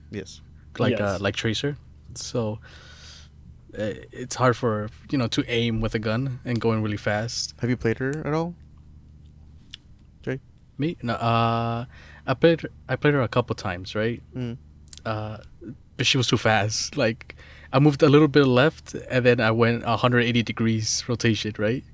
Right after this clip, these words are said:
Speaker 1: Oh, with her, uh, rocket legs?
Speaker 2: I think that it's very unique,
Speaker 1: Mm.
Speaker 2: adding the rocket legs for her, because no one else has that, right?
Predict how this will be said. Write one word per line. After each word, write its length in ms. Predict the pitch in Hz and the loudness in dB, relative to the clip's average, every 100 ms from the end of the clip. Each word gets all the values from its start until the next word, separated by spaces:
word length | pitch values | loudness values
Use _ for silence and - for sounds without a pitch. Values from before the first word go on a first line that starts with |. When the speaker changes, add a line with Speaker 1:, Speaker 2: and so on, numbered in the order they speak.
| - | -4
Speaker 1:
Oh, 60 | |
with 140 | 120 117 | -2 0
her, 200 | 113 110 | 2 2
uh, 60 | |
rocket 340 | 104 104 - 120 - - | 0 -2 -4 -8 -10 -4
legs? 420 | 117 123 - - - - - - - - - - - - - - - - | -4 -4 -12 -20 -20 -20 -20 -20 -20 -20 -20 -20 -20 -20 -20 -20 -8 0
Speaker 2:
I 100 | 147 | 2
think 180 | 202 180 | 2 0
that 180 | 147 120 - | -2 -2 -2
it's 460 | 147 - - - - - - - - | -2 0 -4 -4 -8 -16 -20 -6 0
very 320 | 139 139 151 | 4 6 6
unique, 420 | 127 110 101 - - - - - 113 | 4 0 -2 -8 -16 -20 -20 -14 -2
Speaker 1:
Mm. 60 | |
Speaker 2:
adding 300 | 123 123 120 | 2 2 2
the 340 | 107 104 101 101 | 0 -2 -4 -2
rocket 320 | 107 107 104 | 0 0 -4
legs 260 | 101 98 - | -6 -6 -4
for 160 | 110 | -2
her, 180 | 101 101 | -2 -2
because 280 | 117 123 113 | -4 -6 0
no 80 | 123 | 2
one 140 | 117 | 4
else 140 | 113 107 | 2 0
has 200 | 113 - | -2 -4
that, 100 | 98 | -4
right? 280 | 107 135 | -4 -4